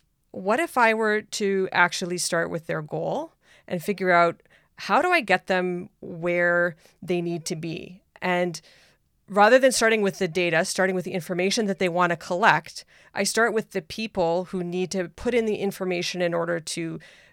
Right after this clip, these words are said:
achieve this goal down the line. The second thing that happened on that project was I ended up not having any list views.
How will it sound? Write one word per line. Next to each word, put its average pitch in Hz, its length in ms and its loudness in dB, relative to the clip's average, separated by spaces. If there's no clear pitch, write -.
achieve 190 340 -4
this 170 160 -6
goal 165 460 -2
down 160 260 0
the 170 100 -6
line. 80 420 -8
The 226 160 0
second 320 400 0
thing 190 400 0
that 180 240 -2
happened 175 580 0
on 175 140 -4
that 165 180 -2
project 180 500 0
was 170 400 -2
I 233 120 6
ended 311 200 0
up 381 100 0
not 233 300 4
having 233 320 0
any 202 160 2
list 180 300 -4
views. - 440 -10